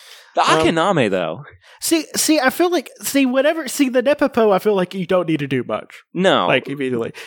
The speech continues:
Speaker 2: You just have, kinda have, like, a kid who maybe smells a little bit too much and,
Speaker 1: <laughs>
Speaker 2: and stuff like that. And, and, like, you ha-, you have them, like, find a place where that, where that doesn't matter anymore.
Speaker 1: Sure, sure.
Speaker 2: You know,
Speaker 1: Yeah.
Speaker 2: like, like, they have friends and stuff that are okay with them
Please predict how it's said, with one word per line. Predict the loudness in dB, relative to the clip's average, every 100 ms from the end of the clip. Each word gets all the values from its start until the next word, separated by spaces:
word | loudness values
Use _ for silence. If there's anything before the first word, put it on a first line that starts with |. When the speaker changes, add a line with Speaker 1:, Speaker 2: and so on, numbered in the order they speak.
| -8
Speaker 2:
You | -4
just | -2 -2
have, | -2 -4
kinda | -2 0
have, | 0 0
like, | -2
a | -4
kid | -2 -2 0
who | -2 -2 0
maybe | 0 0 -2
smells | -2 0 0 0
a |
little | -2 0
bit | -2
too | -4 -6
much | -2 -4 -4 -8
and, | -6 -4 -2 -4 -4
Speaker 1:
<laughs> | -4 -4 0
Speaker 2:
and | 2
stuff | 2 0
like | -2 -4
that. | 0 0 0
And, | 0 0 -2 -6 -16 -16 -4
and, | 0
like, | 0 -2 -2
you | -2
ha-, | -2 -2
you | -2 -2
have | -2 -2
them, | -2 -4 -6 -4
like, | -2 -2 -4
find | -10 -2 0 0
a | -2
place | 0 0 0 -2
where | 0 2
that, | 0 -2 -8
where | -2 -2 2
that | 0 2
doesn't | -2 -2
matter | -4 -4 -4 -6
anymore. | -10 -10 -4
Speaker 1:
Sure, | 0 4 4 4 0 -8 -10
sure. | -4 2 4 4 0
Speaker 2:
You | 0
know, | 2 4
Speaker 1:
Yeah. | 4
Speaker 2:
like, | 4 2 -2
like, | 0 0
they | 0 0
have | 2 0
friends | 0 0 0 0
and | -6
stuff | -2 -2 -2
that | -4
are | -4 -6
okay | -8 -8 -6
with | -8 -8
them | -8 -8 -10